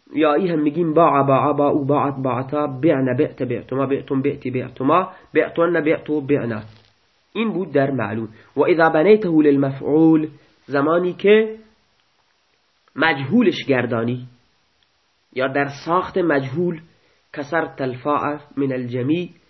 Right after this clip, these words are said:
فاء الفعل رو در تمام، یعنی چه واوی چه یایی، چه اونی که بر وزن فعله هست، چه اونی که بر وزن فعیله هست، چه اونی که بر وزن فعول هست، در همه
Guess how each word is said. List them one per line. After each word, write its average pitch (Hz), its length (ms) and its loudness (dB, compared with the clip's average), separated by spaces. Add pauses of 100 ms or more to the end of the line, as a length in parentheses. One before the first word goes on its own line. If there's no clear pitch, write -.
(540)
فاء 151 340 0
الفعل 147 440 0
رو 175 180 -2
در 135 180 0
تمام، 127 560 -4 (400)
یعنی 120 160 -6
چه 165 180 -4
واوی 139 320 2
چه 120 180 -12
یایی، - 220 -10 (440)
چه - 100 -6
اونی 170 140 0
که 151 100 -6
بر 135 140 0
وزن 147 200 -2
فعله 135 360 -2
هست، 156 220 -6
چه 151 60 0
اونی 147 160 0
که 131 80 -6
بر 127 140 0
وزن 135 180 -2
فعیله 131 360 -2
هست، 147 140 -8
چه - 80 -6
اونی 143 120 0
که 135 60 -10
بر 123 160 -4
وزن 120 220 -4
فعول - 280 -10
هست، - 220 -20 (240)
در 147 180 2
همه 180 480 2